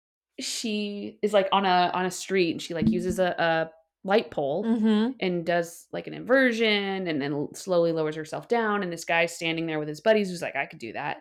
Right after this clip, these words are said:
Speaker 1: And he goes to do it and he fucking breaks his neck 'cause he just immediately crashes down and his friends all make fun of him. And n-, not only did sh-, she do that, she did that in six-inch heels.
Speaker 2: Mm-hmm.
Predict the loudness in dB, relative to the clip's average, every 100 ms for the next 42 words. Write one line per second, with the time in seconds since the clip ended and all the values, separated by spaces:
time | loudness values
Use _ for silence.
0 | _ -14 -12 -8 -8 -8 -12 _ _ 4
1 | 4 4 -2 0 2 2 -2 -2 -2 -4
2 | -4 -4 -4 -6 -4 -4 -4 -10 -4 0
3 | 0 -2 -4 -4 -4 -6 -8 -4 -4 -4
4 | -6 -4 -2 0 0 0 0 -2 -2 -2
5 | -4 -4 -2 -2 -4 -6 -6 -6 -4 -6
6 | -8 -10 -10 -8 -6 -4 -2 -2 -4 -6
7 | -12 -20 -20 _ _ _ -16 -16 _ 0
8 | 2 2 0 -2 -2 -6 -10 -14 -8 -4
9 | -2 0 0 -2 -2 0 0 -2 -6 -8
10 | -10 -10 -2 0 2 2 2 2 2 0